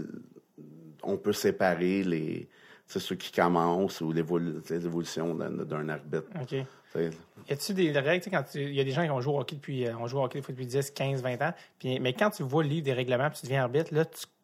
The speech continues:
Speaker 2: t'en apprends d'autres que tu savais pas nécessairement quand t'étais joueur, tu sais, des mini détails,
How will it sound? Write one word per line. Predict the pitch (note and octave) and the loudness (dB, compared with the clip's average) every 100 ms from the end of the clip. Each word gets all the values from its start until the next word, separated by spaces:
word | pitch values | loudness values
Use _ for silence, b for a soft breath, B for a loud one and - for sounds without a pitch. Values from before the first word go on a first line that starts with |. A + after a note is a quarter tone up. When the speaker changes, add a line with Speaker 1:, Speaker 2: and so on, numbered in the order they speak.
| _ | _
Speaker 2:
t'en | - C#3 | -2 2
apprends | C#3 C3 D#3+ F#3 | 4 2 6 4
d'autres | D3 D3+ F#3 F3+ | 6 4 4 -4
que | C3 | -8
tu | |
savais | - D3 | -2 -2
pas | D3 A3+ | 0 0
nécessairement | G#3+ - C3+ C3+ D#3 F3+ | 2 4 4 4 0 -2
quand | C#3 | -6
t'étais | C#3 A#2+ C3 | -6 0 0
joueur, | B2 A#2+ C#3+ C#3+ | 2 2 2 0
tu | |
sais, | E3 | -2
des | C#3+ | 0
mini | C#3+ D3+ D#3+ | 4 4 4
détails, | E3 C#3+ - C#3+ D3+ D3+ | 4 0 6 6 6 4